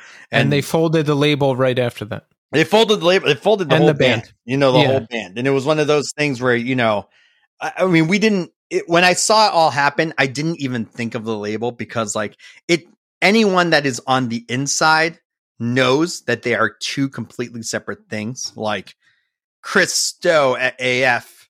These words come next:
Speaker 2: is just a guy that plays in local bands as well and runs the label. And there's never any talk of playing with Anti-Flag. There's, you know, you don't deal with any of the members of it. I think they just kinda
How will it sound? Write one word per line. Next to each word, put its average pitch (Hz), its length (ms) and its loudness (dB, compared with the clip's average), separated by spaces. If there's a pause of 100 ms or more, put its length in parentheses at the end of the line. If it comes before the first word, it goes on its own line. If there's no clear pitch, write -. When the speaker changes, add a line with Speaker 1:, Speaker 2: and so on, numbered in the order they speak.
(120)
Speaker 2:
is 131 200 -4
just - 440 -6
a 131 80 -6
guy 131 500 2 (180)
that 117 200 -8
plays 120 320 -2
in 104 160 -4
local 107 300 -2
bands 101 320 -6
as 92 160 -12
well 101 380 -2 (380)
and 104 400 -2 (140)
runs 117 360 2
the 117 80 -2
label. 101 500 -2 (460)
And 110 420 0 (480)
there's 123 260 0
never 123 540 2
any 120 200 -2
talk 113 400 0
of 95 280 -10 (440)
playing 123 340 2
with 107 160 -2
Anti-Flag. 104 800 0
There's, 95 240 -10
you 110 80 -4
know, 107 100 0
you 117 180 0
don't 104 240 -2
deal 117 240 0
with 95 120 -6
any 104 140 -4
of 95 80 -6
the 98 80 -10
members 104 360 -4
of 104 120 -2
it. 110 200 -4 (320)
I 117 40 -8
think 139 180 -2
they 107 140 0
just 101 320 -4
kinda 104 360 -2